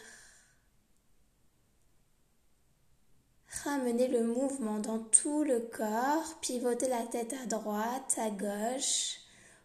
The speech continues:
ouvrir les yeux, reprendre conscience de la pièce dans laquelle on se trouve.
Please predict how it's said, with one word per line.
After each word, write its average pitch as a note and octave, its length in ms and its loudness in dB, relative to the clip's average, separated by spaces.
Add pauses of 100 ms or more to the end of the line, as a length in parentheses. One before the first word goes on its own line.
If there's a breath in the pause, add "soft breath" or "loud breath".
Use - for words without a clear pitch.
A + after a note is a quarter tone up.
(140)
ouvrir C#4+ 440 2
les A3+ 400 6
yeux, A#3+ 360 6 (160)
reprendre C#4+ 520 0
conscience B3 560 2
de A#3 80 2
la G#3 140 0
pièce B3 340 2
dans A3+ 100 6
laquelle G#3+ 340 -4
on A3 120 -4
se - 180 -2
trouve. A3 560 -8